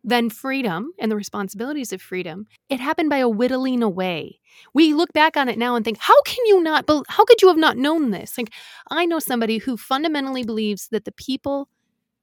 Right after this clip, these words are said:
were totally aware and completely complicit with the, um, concentration camps.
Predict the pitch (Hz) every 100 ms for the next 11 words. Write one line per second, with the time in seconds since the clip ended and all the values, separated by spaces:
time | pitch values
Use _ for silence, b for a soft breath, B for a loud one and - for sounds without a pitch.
0 | _ _ 196 202 _ - - - 320 -
1 | 349 320 311 - 262 220 196 170 165 160
2 | - 202 202 - 208 - 254 269 302 311
3 | - 277 - 254 214 208 - 180 - -
4 | _ _ _ _ _ _ - 208 214 -
5 | 196 220 208 208 - - 185 185 208 190
6 | 190 175 175 170 151 - -